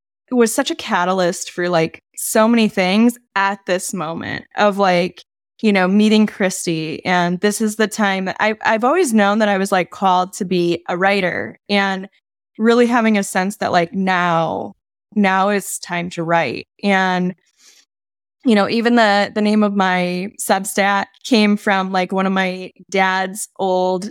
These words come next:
newsletters from when he was a fly fishing guide that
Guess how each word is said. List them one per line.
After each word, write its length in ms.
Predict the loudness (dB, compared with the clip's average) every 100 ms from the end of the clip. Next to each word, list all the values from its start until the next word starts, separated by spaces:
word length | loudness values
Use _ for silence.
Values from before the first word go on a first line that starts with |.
| -8
newsletters 720 | -8 -2 0 0 -2 -4 -6
from 180 | -2 0
when 140 | 2
he 180 | 2 2
was 140 | 0 -4
a 60 |
fly 280 | -2 -2 -2
fishing 380 | -4 -6 -4 0
guide 500 | 0 0 -2 -4 -8 _ _ _ _
that 120 | -2